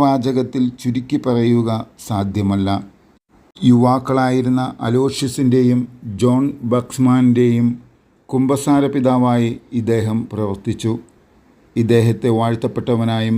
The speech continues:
വിശുദ്ധനായും പ്രഖ്യാപിക്കുന്നതിന് എന്തിനാണ് മുന്നൂറ് വർഷം എടുത്തതെന്ന്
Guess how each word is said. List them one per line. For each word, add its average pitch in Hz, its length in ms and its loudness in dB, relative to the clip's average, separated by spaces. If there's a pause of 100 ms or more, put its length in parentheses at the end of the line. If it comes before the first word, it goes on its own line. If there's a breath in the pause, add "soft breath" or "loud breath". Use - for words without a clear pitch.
(100)
വിശുദ്ധനായും 110 720 0
പ്രഖ്യാപിക്കുന്നതിന് 110 1000 0 (540 soft breath)
എന്തിനാണ് 131 600 4 (180)
മുന്നൂറ് 143 540 2
വർഷം 123 300 -2 (220)
എടുത്തതെന്ന് 113 600 -2